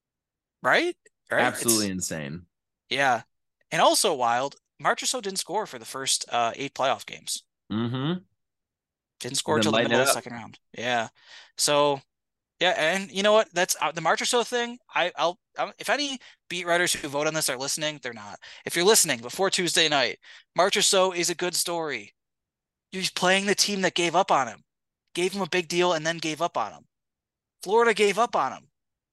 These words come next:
Speaker 2: Yep.
Speaker 1: And look at him now.
Speaker 2: He
Speaker 1: I mean
Speaker 2: also has been involved, I feel like, in trade rumors for the last few years, too.
Speaker 1: Yep, absolutely. He's a guy they've been looking to dump cap-wise, not 'cause he's bad, but just 'cause they need, they needed to get rid of someone.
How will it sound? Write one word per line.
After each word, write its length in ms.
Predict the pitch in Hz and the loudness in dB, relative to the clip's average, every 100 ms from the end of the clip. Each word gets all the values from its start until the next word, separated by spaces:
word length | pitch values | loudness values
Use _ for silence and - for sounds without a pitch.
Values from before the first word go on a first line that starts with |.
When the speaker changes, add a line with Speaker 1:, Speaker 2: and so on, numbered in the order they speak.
| _ | _
Speaker 2:
Yep. 240 | - 110 127 | 0 2 2
Speaker 1:
And 100 | 180 | 0
look 200 | 202 214 | 0 2
at 80 | 208 | 2
him 100 | 202 | 4
now. 380 | 226 185 - _ _ - - - | 2 2 -2 _ _ -20 -20 -14
Speaker 2:
He 180 | - 180 | 0 4
Speaker 1:
I 40 | 202 | 6
mean 120 | 233 | 4
Speaker 2:
also 200 | 226 202 | 4 4
has 120 | 185 | 4
been 200 | 151 175 | 4 2
involved, 420 | 170 165 170 170 | 2 4 6 6
I 100 | 165 | 4
feel 200 | 160 165 | 2 0
like, 160 | 160 151 | 0 -2
in 100 | 156 | -4
trade 320 | - 151 185 | -4 -4 -2
rumors 320 | 156 113 110 - | -2 -4 -4 -8
for 100 | 120 | -8
the 80 | |
last 300 | 123 131 135 | -4 -4 -6
few 120 | - 143 | -8 -6
years, 340 | 147 151 147 | -4 -6 -6
too. 520 | - 165 208 92 71 _ _ _ _ _ _ _ - | -6 -4 -4 -6 -10 _ _ _ _ _ _ _ 0
Speaker 1:
Yep, 200 | 156 - _ - | 0 0 _ -4
absolutely. 380 | 160 - 175 170 | -2 -2 -2 0
He's 100 | 151 | 0
a 40 | |
guy 120 | 147 | 0
they've 120 | 143 139 | -2 -4
been 100 | 143 | -8
looking 220 | 139 143 | -8 -8
to 60 | 127 | -4
dump 320 | 131 131 - | -4 -4 -2
cap-wise, 640 | 139 131 131 127 131 - - - | 0 0 2 2 2 -2 -6 -6
not 140 | 151 143 | -2 -2
'cause 120 | 143 | -4
he's 140 | 135 | -6
bad, 300 | - 131 135 | -2 0 0
but 80 | 127 | -2
just 160 | - 120 | -4 -4
'cause 120 | 131 | -2
they 100 | 117 | -6
need, 300 | 113 123 120 _ _ _ - | -6 -10 -10 _ _ _ -6
they 80 | 113 | -6
needed 200 | 117 117 | -6 -8
to 40 | |
get 100 | 113 | -8
rid 80 | 117 | -4
of 60 | 104 | -2
someone. 360 | 131 139 143 | -2 -2 -6